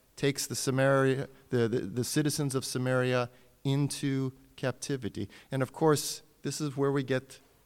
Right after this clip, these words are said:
the name Samaritan from. Samaritans were those who were part Jew and part Gentile in their heritage, and it came from the Assyrian captivity, the Assyrian deportation of the northern kingdom of Israel.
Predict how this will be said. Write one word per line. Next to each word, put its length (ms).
the 100
name 220
Samaritan 640
from. 340
Samaritans 760
were 460
those 460
who 100
were 300
part 320
Jew 500
and 160
part 280
Gentile 640
in 100
their 120
heritage, 500
and 100
it 160
came 400
from 500
the 100
Assyrian 460
captivity, 720
the 140
Assyrian 440
deportation 1120
of 140
the 60
northern 340
kingdom 500
of 180
Israel. 500